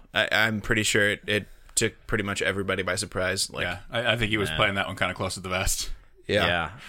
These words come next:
Speaker 3: yeah. Well, not
Speaker 2: It
Speaker 3: that it matters now, but shit.
Speaker 2: Um, it, which is,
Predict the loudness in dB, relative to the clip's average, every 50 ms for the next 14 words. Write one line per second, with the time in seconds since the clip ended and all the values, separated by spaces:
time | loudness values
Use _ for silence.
0 | -10 -8 -6 -4 -4 -6 -8 -10 -14 -14 -14 -14 -14 -16 -20 -20 -14 -8 -4 -4
1 | -4 -2 -4 -2 0 2 2 2 0 -2 -4 -4 -4 -4 -4 -6 -8 -10 -12 -14
2 | -14 -14 -14 -14 -12 -10 -10 -10 -12 -12 -14 -20 -20 -20 -16 -6 -2 0 2 2
3 | 2 0 -2 -6 -8 -12 _ -20 -20 -16 _ 0 0 2 4 2 2 2 2 0
4 | 0 0 -2 -6 -8